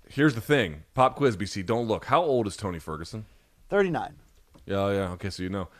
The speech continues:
Speaker 1: Dude, thirty-nine at this weight class, especially with all the
Speaker 2: Yeah.
Speaker 1: damage he's taken.
Speaker 2: Yeah.
Speaker 1: Dude, that is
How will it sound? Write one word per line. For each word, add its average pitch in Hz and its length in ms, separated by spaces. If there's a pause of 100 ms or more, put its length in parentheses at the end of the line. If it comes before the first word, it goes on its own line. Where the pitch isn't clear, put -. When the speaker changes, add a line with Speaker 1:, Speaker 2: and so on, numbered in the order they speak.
(160)
Speaker 1:
Dude, 104 160
thirty-nine 101 680
at 82 160
this 87 180
weight 117 180
class, 123 380
especially 117 720
with 101 160
all 98 140
the 90 80
Speaker 2:
Yeah. 85 160
Speaker 1:
damage 101 220
he's 120 180
taken. 143 380 (280)
Speaker 2:
Yeah. - 200 (280)
Speaker 1:
Dude, 85 220
that 113 180
is 98 460